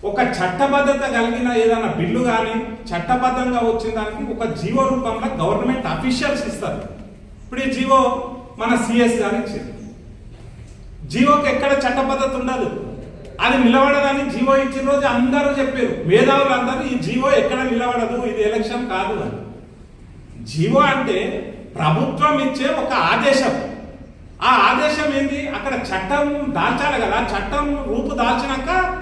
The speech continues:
జీవో ఇవ్వాలి. కానీ జీవో ఇచ్చి ఎలక్షన్ పోతామని హడావిడిగా, హడావిడిగా నోటిఫికేషన్ వేసేసారు. కోర్టు అంతకుముందు, నిన్న కాక మొన్న, మన ఎనిమిది రోజుల ముందు కూడా కోర్టులో చర్చ జరిగినప్పుడు కోర్టు చెప్పింది,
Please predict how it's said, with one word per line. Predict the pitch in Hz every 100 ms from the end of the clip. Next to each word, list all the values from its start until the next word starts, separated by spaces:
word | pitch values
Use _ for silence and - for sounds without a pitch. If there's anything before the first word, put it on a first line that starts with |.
| -
జీవో | - 294 311
ఇవ్వాలి. | 302 220 208 - - - -
కానీ | 254 - 262
జీవో | 302 330
ఇచ్చి | 320 320
ఎలక్షన్ | 285 277 269 269 269
పోతామని | 269 269 254 254
హడావిడిగా, | 233 233 247 269 240 247 240
హడావిడిగా | 208 240 240 240 240 240
నోటిఫికేషన్ | 208 208 220 202 -
వేసేసారు. | - 165 143 110 - - - - - - - - - - - - - - - - - - - - -
కోర్టు | 208 277 - 277 269 262 - 185
అంతకుముందు, | 233 262 269 247 254 262 202
నిన్న | 226 247
కాక | 254 254
మొన్న, | 233 233
మన | - - - 220 214
ఎనిమిది | 202 233 269
రోజుల | 254 247
ముందు | 240 247
కూడా | 254 262
కోర్టులో | 240 240 247 254
చర్చ | 247 233 247 254
జరిగినప్పుడు | 247 247 247 -
కోర్టు | 220 247 254
చెప్పింది, | 240 254 254